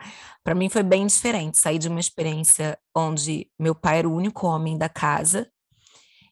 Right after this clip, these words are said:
e agora viver essa experiência onde eu sou a única <laughs> mulher.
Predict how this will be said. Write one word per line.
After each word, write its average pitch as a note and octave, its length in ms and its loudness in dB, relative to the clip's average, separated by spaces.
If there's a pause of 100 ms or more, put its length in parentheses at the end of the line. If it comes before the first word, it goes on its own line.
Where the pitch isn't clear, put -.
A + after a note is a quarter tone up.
e F3 140 0
agora E3 340 0
viver E3 280 -4
essa - 120 2
experiência D#3+ 680 0
onde E3 240 -4
eu E3 80 -2
sou E3+ 220 -2
a E3+ 80 4
única G#3+ 400 4
<laughs> - 0 -
mulher. G#3+ 480 4